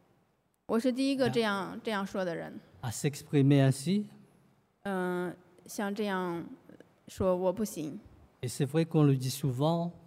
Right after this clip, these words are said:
Speaker 2: parce que souvent on dit on faut être humble, on peut pas être à la hauteur.
Speaker 1: 嗯，我们很多人也经常会这样，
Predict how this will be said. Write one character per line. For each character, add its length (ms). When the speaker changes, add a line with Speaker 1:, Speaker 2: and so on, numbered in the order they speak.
Speaker 2:
parce 200
que 100
souvent 480
on 280
dit 180
on 120
faut 240
être 260
humble, 340
on 40
peut 240
pas 180
être 220
à 40
la 160
hauteur. 480
Speaker 1:
嗯， 240
我 140
们 160
很 160
多 140
人 160
也 300
经 180
常 360
会 280
这 160
样， 320